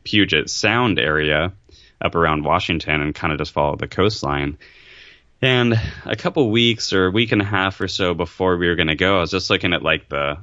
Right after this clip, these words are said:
the long way out forecast, which is never very accurate, but it showed temperatures on the coast being a little bit cold.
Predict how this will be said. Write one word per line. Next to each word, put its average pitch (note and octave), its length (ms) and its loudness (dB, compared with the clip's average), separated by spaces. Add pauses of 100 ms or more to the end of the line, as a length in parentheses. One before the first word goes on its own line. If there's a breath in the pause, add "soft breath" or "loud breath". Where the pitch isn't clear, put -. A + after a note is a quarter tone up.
(160)
the E2+ 120 0
long F2 560 0 (240)
way F2 280 0
out D#2+ 280 -2
forecast, F2+ 720 -4
which F2+ 140 -8
is E2+ 100 -6
never F2+ 220 -2
very C#2+ 300 -4
accurate, C#2+ 580 -4
but C#2+ 280 -4 (520 soft breath)
it - 200 -2
showed E3 520 -2 (340)
temperatures C#3 600 -2
on F#2+ 100 0
the F2+ 80 -2
coast G#2 340 0
being A#2+ 340 2
a - 60 -2
little C4 160 4
bit G#2+ 320 2 (140)
cold. E2+ 640 2